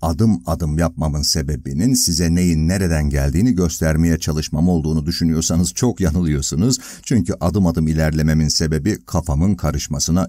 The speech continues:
izin vermemek. Demek istediğim bu tarz soruları çözerken siz de adım adım ilerleyin ki kafanız karışmasın.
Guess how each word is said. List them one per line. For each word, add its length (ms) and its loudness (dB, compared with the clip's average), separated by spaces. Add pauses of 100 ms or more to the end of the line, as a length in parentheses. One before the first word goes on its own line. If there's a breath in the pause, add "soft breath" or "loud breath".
izin 360 0
vermemek. 520 -10 (260)
Demek 260 2
istediğim 520 0 (220 loud breath)
bu 180 0
tarz 240 0
soruları 500 -2
çözerken 560 0
siz 300 -2
de 60 0 (140)
adım 260 0
adım 220 -4
ilerleyin 480 0
ki 120 -2
kafanız 400 0
karışmasın. 680 -4